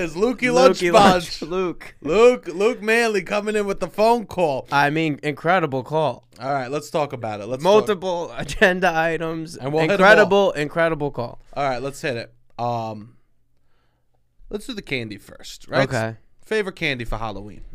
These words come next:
Speaker 1: I got mine right out the gates. Easy peasy, lemon squeezy. We're talking Reese's fucking pumpkin cups.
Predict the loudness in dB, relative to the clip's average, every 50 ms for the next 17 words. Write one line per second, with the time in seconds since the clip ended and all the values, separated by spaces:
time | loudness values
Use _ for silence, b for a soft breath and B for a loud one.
0 | -6 -2 -2 2 2 2 2 2 -2 -4 -4 -4 -4 -4 -4 -4 -4 -6 -8 -10
1 | -14 -10 -10 -10 -10 -12 -14 -12 -10 -8 -8 -8 -12 -16 -14 -12 -12 -12 -12 -12
2 | -14 -14 -14 -16 -12 -10 -10 -10 -10 -10 -14 -14 -10 -8 -8 -8 -8 -12 -16 -20
3 | b b b b b b -10 -8 -6 -6 -6 -6 -6 -10 -12 -8 -8 -8 -8 -6
4 | -8 -8 -10 -8 -6 -8 -6 -6 -8 -14 -12 -10 -10 -10 -10 -12 -18 -20 -18 -18
5 | -18 -18 -18 -18 -16 -16 -16 -18